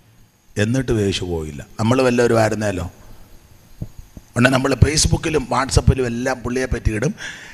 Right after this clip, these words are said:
"ഇയാൾ നന്ദി കെട്ടവനാണ്, എത്ര പ്രാവശ്യം എൻ്റെ വീട്ടിൽ വന്ന്, ഏ, ആഹാരം കഴിച്ചതാ, ഞങ്ങൾ താഴെ കിടന്നുവെച്ച് പുള്ളീനെ ഞങ്ങൾ കട്ടിലെ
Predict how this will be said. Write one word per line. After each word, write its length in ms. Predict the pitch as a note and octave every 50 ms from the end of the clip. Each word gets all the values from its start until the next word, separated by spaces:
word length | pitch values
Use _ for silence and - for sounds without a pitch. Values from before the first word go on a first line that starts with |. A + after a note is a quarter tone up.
| -
"ഇയാൾ 380 | - A#2+ B2 A#2+ B2+ B2+ B2+ A#2+ - A#2+
നന്ദി 280 | A2+ A#2+ C#3+ D3 C#3
കെട്ടവനാണ്, 580 | A#2 G#2 - A2+ A2 G#2+ G2+ G2+ A2+ E3 G#3+ D4 - - - - - - - - - - - - - - - _ _ _ - - _ _ _ _ -
എത്ര 180 | A2+ C#3 C3
പ്രാവശ്യം 360 | C3 B2+ B2+ B2+ B2+ - B2+
എൻ്റെ 160 | B2+ A#2+ A#2+ A#2
വീട്ടിൽ 260 | B2 C3 B2+ C3+ D3
വന്ന്, 260 | - A#2+ C3+ G3 A#3+ - - - - - - - - - - - - - - - - - - - _ - - - _ - - C3+
ഏ, 60 | C#3+ E3+ - - - - - - - - - - - - - - - - - - - - - -
ആഹാരം 380 | B2+ C3 C3 C3 B2+ C3+ B2 A#2
കഴിച്ചതാ, 380 | A2 G#2+ G#2 A2+ A2 C#3 - - - - - - - - - - - _ _ _ _ _ _ _ _ _ -
ഞങ്ങൾ 260 | A#2+ A#2+ C3+ C#3+ C#3 -
താഴെ 220 | B2 C3 C#3+ D3
കിടന്നുവെച്ച് 360 | - C3+ A#2+ A#2+ B2+ A#2 B2+
പുള്ളീനെ 320 | A2 G#2+ A2+ C#3+ D3 C#3+ C3+
ഞങ്ങൾ 260 | A#2 A2+ A2+ A2+ G#2+
കട്ടിലെ 400 | G2+ G#2 A#2 C3+ E3+ G#3 -